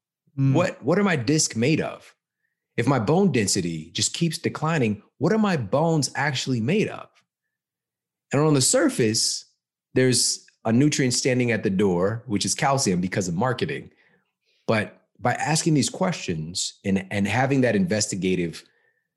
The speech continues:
Speaker 2: capacity that I had, you know, always, you know, doing well in school and all that stuff, but now I have a directive.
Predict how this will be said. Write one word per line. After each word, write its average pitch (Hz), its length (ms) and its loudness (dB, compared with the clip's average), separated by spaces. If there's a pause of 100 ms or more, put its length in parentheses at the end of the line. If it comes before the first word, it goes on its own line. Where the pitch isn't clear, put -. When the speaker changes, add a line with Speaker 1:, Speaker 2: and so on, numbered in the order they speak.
(360)
Speaker 2:
capacity 127 680 0
that 80 140 -6
I 78 80 -4
had, 78 560 -10 (600)
you 82 80 -4
know, 80 200 -6
always, 180 460 2
you 214 60 0
know, 127 280 -2 (220)
doing 147 260 2
well 135 180 0
in 104 80 2
school 160 260 -2
and 113 80 0
all 98 120 0
that 87 100 -2
stuff, - 220 -4
but 98 120 0
now 135 180 2
I 131 60 0
have 113 160 -2
a 95 60 -2
directive. 87 840 -6